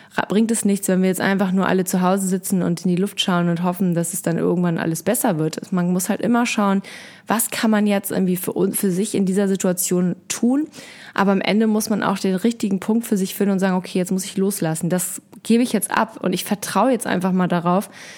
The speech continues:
dass die Dinge gut werden. Und selbst wenn sie vielleicht nicht gut werden, nicht gut werden, so oder so, wie ich sie mir vorstelle,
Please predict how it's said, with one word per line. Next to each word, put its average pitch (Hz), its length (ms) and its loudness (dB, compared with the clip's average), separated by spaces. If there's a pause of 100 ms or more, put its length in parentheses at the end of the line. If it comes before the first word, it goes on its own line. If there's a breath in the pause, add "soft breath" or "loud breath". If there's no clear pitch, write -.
(400 loud breath)
dass - 200 2
die 226 120 2
Dinge 202 240 2
gut 220 300 -2
werden. 170 220 2
Und 180 140 2
selbst 208 260 2
wenn 220 120 4
sie 214 200 2 (240 loud breath)
vielleicht 196 400 0
nicht 285 240 0
gut 196 160 -2
werden, 202 340 0
nicht 220 280 0
gut 214 200 -2
werden, 208 240 0
so 196 100 -2
oder 196 160 -2
so, 208 180 -2
wie 208 80 -2
ich 196 100 -4
sie 220 100 0
mir 196 140 4
vorstelle, 185 760 0